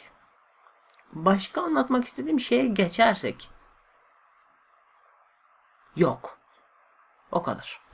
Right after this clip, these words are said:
Ha. Bir daha söylemek istediğim şey. Bu yayınlarda, e, bir sürü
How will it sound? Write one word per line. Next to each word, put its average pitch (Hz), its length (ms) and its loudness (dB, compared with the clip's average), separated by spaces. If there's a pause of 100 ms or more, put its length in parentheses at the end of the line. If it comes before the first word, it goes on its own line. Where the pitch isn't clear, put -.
(1400)
Ha. 233 420 6 (1500)
Bir 240 180 4
daha 254 280 -2 (180)
söylemek 226 460 2
istediğim 247 300 4
şey. 254 320 0 (2000)
Bu 160 320 2
yayınlarda, 202 800 4
e, 147 380 -6
bir 208 100 2
sürü 175 520 -2